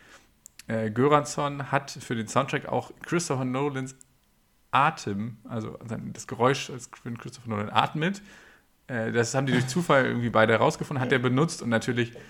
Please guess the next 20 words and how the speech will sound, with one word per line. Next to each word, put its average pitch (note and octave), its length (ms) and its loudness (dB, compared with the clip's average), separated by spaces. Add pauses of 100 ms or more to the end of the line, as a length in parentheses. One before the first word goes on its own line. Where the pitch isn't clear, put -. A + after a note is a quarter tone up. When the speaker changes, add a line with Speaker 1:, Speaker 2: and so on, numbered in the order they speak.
(580)
Speaker 1:
verzerrt C3 600 2
und A#2+ 120 0
abgeändert, C#3+ 540 0
aber A2+ 640 0
ein B2+ 300 2
Stück - 480 -2 (920)
des C3 360 -2
Soundtracks, C3+ 760 0 (420)
ich - 220 -20
glaube, E3 560 2
der, D3 220 0 (400)
das - 340 -2 (340)
taucht - 300 4
sogar A#2+ 260 4
in A2+ 80 2
der A2 100 4
Action, A2 560 -2 (460)
in B2+ 120 -2
dieser G#2+ 240 2
Ver-, - 240 -4